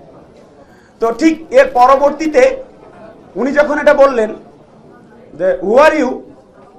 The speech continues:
তারপর ঠিক সেই সময় তার যে দলবল ছিল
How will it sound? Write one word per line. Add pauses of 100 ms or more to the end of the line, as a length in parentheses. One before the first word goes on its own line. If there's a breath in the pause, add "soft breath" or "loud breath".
তারপর (280)
ঠিক
সেই
সময় (360)
তার
যে
দলবল
ছিল